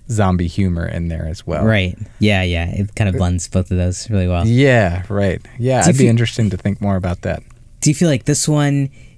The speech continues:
Speaker 2: uh, is, like, an original piece, or does it feel like it's spoofing? I, I'm like, I, I feel like this takes the plot of Evil Dead, right, and just,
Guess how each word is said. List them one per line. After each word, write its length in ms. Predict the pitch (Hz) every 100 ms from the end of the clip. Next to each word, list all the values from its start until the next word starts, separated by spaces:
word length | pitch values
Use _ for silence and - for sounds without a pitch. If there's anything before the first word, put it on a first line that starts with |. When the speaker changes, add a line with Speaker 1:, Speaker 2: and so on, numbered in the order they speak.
| - -
Speaker 2:
uh, 220 | 131 120 113
is, 200 | 120 123
like, 120 | 120
an 80 | 117
original 300 | 143 147 135
piece, 300 | 147 139 -
or 160 | 101
does 140 | 113 107
it 80 | 101
feel 160 | 117
like 160 | 107 101
it's 120 | -
spoofing? 560 | - 117 107 - 104 98 - -
I, 160 | 135 127
I'm 120 | 131
like, 200 | 123 110
I, 100 | 101 113
I 60 |
feel 140 | - 127
like 140 | 104
this 360 | 107 - - 87 - - -
takes 320 | - 127 -
the 100 | -
plot 320 | 101 - 107 95
of 280 | 101 95 73
Evil 340 | 104 98 90
Dead, 240 | 92 101
right, 280 | 82 85 90
and 260 | 87 85 82 - - - - -
just, 380 | 101 - -